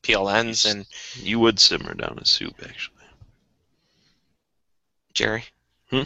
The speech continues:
Speaker 1: <laughs> I didn't know we were on the cooking channel.
Speaker 2: I ha-, well, we could turn this into it.
Speaker 1: Okay,
Speaker 2: Are you
Speaker 1: so
Speaker 2: ready?
Speaker 1: No, no, we're
Speaker 2: What? I
Speaker 1: good.
Speaker 2: thought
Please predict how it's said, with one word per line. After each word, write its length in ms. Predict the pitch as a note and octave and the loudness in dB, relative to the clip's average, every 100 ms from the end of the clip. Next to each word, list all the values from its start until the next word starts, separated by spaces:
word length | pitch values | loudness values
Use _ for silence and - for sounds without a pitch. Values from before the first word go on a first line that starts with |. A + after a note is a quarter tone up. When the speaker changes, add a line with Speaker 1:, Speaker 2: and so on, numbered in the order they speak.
| - | -6
Speaker 1:
<laughs> 200 | _ _ | _ _
I 1500 | - E5+ F5+ G5 F#5+ F5+ - - - F5+ - - - - - - | 0 2 2 0 0 0 0 -4 -12 -16 -18 -20 -14 -10 -6 -2
didn't 160 | B2+ | 4
know 120 | C3 | 6
we 120 | B2 B2 | 6 8
were 120 | A#2+ | 8
on 100 | A#2 | 6
the 80 | G#2+ | 4
cooking 300 | - - G2+ | 2 2 4
channel. 320 | F#2 D#2+ - - - | 4 2 -2 -8 0
Speaker 2:
I 160 | - E3+ | 6 8
ha-, 140 | A#3+ - | 6 2
well, 140 | A#2 - A2 | -4 -2 4
we 160 | C3+ | 8
could 160 | - - | 8 8
turn 200 | G3 G#3+ | 8 8
this 160 | D#3 E3 | 8 8
into 280 | G#3+ G#3 | 10 10
it. 160 | A#2+ C#3 - - - - _ - | 10 10 4 -20 -20 -20 _ -6
Speaker 1:
Okay, 240 | B2 D#3+ A2 | 4 8 8
Speaker 2:
Are 20 | |
you 60 | |
Speaker 1:
so 360 | G2 - E3 D#3 | 6 8 12 12
Speaker 2:
ready? 240 | D3+ - - - _ _ _ _ | 12 8 2 -14 _ _ _ _
Speaker 1:
No, 420 | C3 A3+ G#3 A2 - | 0 2 4 0 -4
no, 200 | - E3 | 0 2
we're 100 | B2 | 2
Speaker 2:
What? 120 | C3+ | 2
I 40 | G3 | 4
Speaker 1:
good. 120 | D3+ | 4
Speaker 2:
thought 100 | F#3 | 4